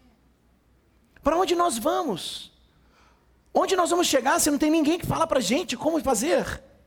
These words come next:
Então, a mentoria é pra cada tempo. A mentoria me protege, a mentoria tira as minhas escamas, ela me livra da cegueira, e a mentoria me dá respaldo,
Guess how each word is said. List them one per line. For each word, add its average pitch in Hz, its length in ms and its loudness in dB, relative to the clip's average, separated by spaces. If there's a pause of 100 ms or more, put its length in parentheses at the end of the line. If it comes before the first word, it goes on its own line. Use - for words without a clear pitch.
(1080)
Então, 190 540 2 (180)
a 151 100 0
mentoria 208 600 2
é 170 120 2
pra 175 140 2
cada 165 260 2
tempo. 254 480 -2 (1200)
A 175 100 0
mentoria 196 540 2
me 170 80 -4
protege, 214 560 0
a 208 60 0
mentoria 190 420 0
tira 240 480 0
as 165 160 0
minhas 185 300 -2
escamas, 220 520 0
ela 180 140 4
me 180 80 0
livra 214 240 2
da 180 140 0
cegueira, 208 360 0 (220)
e 175 80 4
a 208 60 4
mentoria 208 400 2
me 214 80 0
dá 208 120 2
respaldo, 202 1300 0